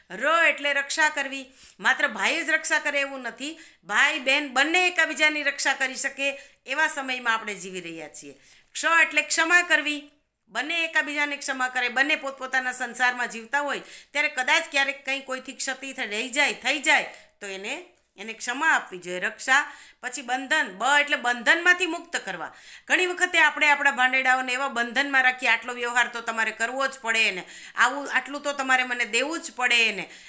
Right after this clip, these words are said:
આવું તો કરવું જ પડે." આવા કોઈ પણ બંધન રાખવા જોઈએ નહીં. આપણે એકવીસમી સદીમાં જીવી રહ્યા છીએ મિત્રો,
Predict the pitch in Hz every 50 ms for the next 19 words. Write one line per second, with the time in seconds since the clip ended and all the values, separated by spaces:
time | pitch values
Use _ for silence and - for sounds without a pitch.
0 | - - 214 247 277 285 - 285 277 - 269 285 320 339 - - - 269 262 247
1 | 220 185 - - - - - - 247 277 262 262 - 277 320 359 359 - 370 359
2 | 311 262 262 262 254 214 262 285 277 254 247 233 233 - - 254 247 240 247 240
3 | 240 - 226 220 208 220 247 269 294 302 - - _ _ - - 214 - 240 247
4 | 233 220 214 - 247 269 262 - 262 254 - 254 233 214 226 226 226 214 180 -
5 | 208 214 214 208 214 214 214 202 196 202 214 208 190 190 185 185 180 185 - 240
6 | 269 285 285